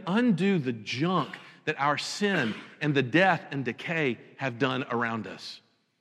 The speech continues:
It's a complete and utter transformation. But do not move on without looking very carefully at the opening thing that I actually italicized. Uh, emphasis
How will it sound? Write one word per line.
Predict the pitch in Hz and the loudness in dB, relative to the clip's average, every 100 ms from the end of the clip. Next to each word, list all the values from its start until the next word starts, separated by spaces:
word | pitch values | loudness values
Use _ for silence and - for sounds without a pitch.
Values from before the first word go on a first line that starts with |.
| _ _ | _ _
It's | 151 180 | -6 -4
a | |
complete | - 180 160 - 214 233 | 0 0 0 2 2 2
and | 165 160 | 0 -2
utter | 175 175 | -2 -2
transformation. | - 165 - 151 135 117 101 90 _ _ _ - | -2 -6 -6 -6 -6 -8 -10 -16 _ _ _ -6
But | 147 131 | -6 4
do | 160 240 269 | 8 10 12
not | 247 202 233 233 | 10 10 6 4
move | 156 185 208 180 | 6 6 6 6
on | 175 180 131 | 4 4 4
without | 123 - 165 165 | 0 -2 -2 0
looking | 160 - 143 | -2 -2 -2
very | 143 180 | 2 2
carefully | 202 196 202 - 139 110 - - - _ _ _ | 2 4 4 6 2 0 -6 -20 -20 _ _ _
at | 151 143 | 0 4
the | 143 | 4
opening | 160 180 196 185 | 6 6 6 4
thing | 170 139 | 2 2
that | 127 | 4
I | 139 | 4
actually | 156 165 147 | 2 -2 -2
italicized. | 151 156 131 110 107 98 101 - _ _ _ _ _ | -2 -2 -2 -2 -6 -8 -14 -20 _ _ _ _ _
Uh, | 135 - - | -2 -2 4
emphasis | 214 240 226 - 185 - | 6 6 0 2 0 0